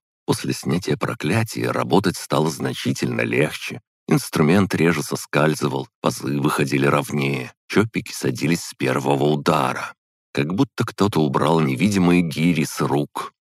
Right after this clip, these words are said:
Проклятие мешало учиться. Все эти дни оно тормозило прогресс. А теперь подковы не было, и разница была, как между работой в противогазе и без.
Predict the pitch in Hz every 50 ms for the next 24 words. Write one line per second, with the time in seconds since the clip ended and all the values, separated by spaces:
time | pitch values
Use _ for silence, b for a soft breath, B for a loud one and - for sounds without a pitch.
0 | _ _ _ _ _ _ _ - - - - - - - - - - - - 82
1 | 90 87 87 - - 85 80 69 73 76 76 - - - - 117 - - - -
2 | - - - - - - _ _ _ _ - - - - - - - - - 76
3 | 69 71 80 92 107 110 87 64 76 90 104 - - 78 76 73 71 64 65 90
4 | 98 87 80 - - - 71 73 73 73 69 65 67 65 64 - - - - -
5 | _ _ _ _ _ _ _ _ _ - - - - - - - - - 82 104
6 | - - - 64 - - 67 62 58 58 58 58 57 58 64 69 67 78 85 87
7 | 87 - _ _ _ - - 139 139 143 147 131 - 78 76 69 - - 139 -
8 | 65 65 62 - - - - - - - - 110 107 104 85 92 87 82 76 87
9 | 98 - 90 82 - - - 92 95 - - - - 98 98 80 73 67 69 76
10 | 71 73 78 71 87 85 82 80 - - - 58 - - - - - _